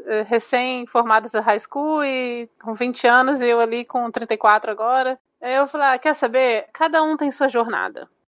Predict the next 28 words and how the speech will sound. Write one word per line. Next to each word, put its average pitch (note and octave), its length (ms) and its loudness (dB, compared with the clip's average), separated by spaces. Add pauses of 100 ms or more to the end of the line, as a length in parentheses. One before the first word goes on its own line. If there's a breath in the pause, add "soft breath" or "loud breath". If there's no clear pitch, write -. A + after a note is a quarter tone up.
E B3 140 -2
se D4 160 -4
eu D4 80 4
trabalhei C4+ 500 0
de A#3 100 -10
babá G#3 340 2
até G#3+ 200 0
hoje, B3 460 2
é - 20 4
porque, B3 360 -6
assim, B3 500 0
não A#3+ 80 -2
é D#4 80 2
que E4+ 120 -2
eu D#4+ 200 0
não A#3+ 260 0
estou A#3+ 260 -2
tentando A#3 400 0
outras A3 300 0
coisas. A3 640 -4
Eu, - 160 -12
eu, B3 80 -14 (260)
por E4 140 2
enquanto, F4 340 2
assim, F4 260 0
babá C#4 380 2
pra E4 140 -2
mim D#4 440 -4